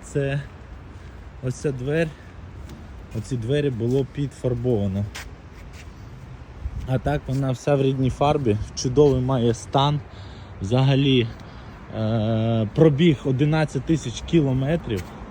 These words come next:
Просто офігезна комплектація. Так, М П К то нема, але шкіряні,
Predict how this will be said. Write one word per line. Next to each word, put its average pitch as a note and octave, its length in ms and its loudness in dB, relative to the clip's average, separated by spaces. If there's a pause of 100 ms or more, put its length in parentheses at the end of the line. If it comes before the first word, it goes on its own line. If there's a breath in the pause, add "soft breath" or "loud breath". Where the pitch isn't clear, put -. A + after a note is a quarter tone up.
(580 loud breath)
Просто D3 360 4
офігезна C3+ 500 6
комплектація. C3+ 880 2
Так, C3+ 300 0
М C3 100 0
П D#3 120 -2
К E3 160 0
то D#3 120 -2
нема, E3 420 0
але B2+ 260 4
шкіряні, E3 600 0